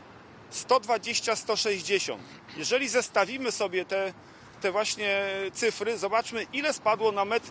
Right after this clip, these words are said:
kwadratowy. I gdyby przedstawiciele Wód Polskich odrobili lekcję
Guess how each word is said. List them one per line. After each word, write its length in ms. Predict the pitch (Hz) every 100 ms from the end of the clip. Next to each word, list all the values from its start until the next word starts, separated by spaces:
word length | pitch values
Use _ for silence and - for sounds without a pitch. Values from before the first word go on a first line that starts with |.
| -
kwadratowy. 600 | - 196 196 196 143 110 - - - - - - -
I 100 | 185
gdyby 640 | 185 277 320 220 165 113 - - - - - - - - - - - - - - - - - -
przedstawiciele 880 | 208 - 202 208 262 269 233 185 - - -
Wód 220 | - 277 320
Polskich 400 | 269 254 - 196
odrobili 460 | 196 190 254 269
lekcję 520 | 233 226 - - 120